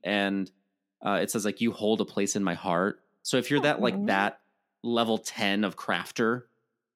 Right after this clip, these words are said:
Speaker 1: and you wanna make a perfect version of that cut statement for your bookmark, you can download all those files and get all that th-, at that site, again,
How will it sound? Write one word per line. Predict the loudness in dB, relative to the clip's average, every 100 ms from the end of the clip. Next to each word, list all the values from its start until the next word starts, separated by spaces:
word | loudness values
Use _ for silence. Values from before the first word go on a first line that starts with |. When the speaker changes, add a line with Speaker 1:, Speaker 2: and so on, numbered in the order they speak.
| -4
Speaker 1:
and | 0
you | 2
wanna | 2
make | 2 -2
a |
perfect | -2 -2 -2
version | -2 0 0
of | -2
that | -2 -4 -6
cut | -2 -2 -2 _ _ _ _ _ -10
statement | -6 -4 -4 -4 -6 -10 _ _ _ -20
for | -4 0
your | 0
bookmark, | -2 -2 0 0 -4 -16 _ _ _ _
you | -10 -2
can | 0 0 0
download | 2 2 2
all | 2
those | 0
files | 2 4 4 4 2 0
and |
get | 0
all | 2
that | 2 0 -2
th-, | -4
at | -2
that | 0 -2 -2
site, | -2 0 0
again, | -2 -2 -4